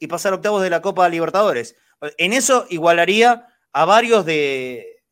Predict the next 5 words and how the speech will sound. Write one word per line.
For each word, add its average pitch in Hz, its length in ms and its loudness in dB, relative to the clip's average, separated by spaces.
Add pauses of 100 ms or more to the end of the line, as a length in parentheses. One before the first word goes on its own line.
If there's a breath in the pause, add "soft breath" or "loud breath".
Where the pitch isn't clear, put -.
del 143 720 -10
fútbol 170 280 -2
argentino, 160 640 -4 (260)
a 123 60 -8
Estudiantes, 135 1200 0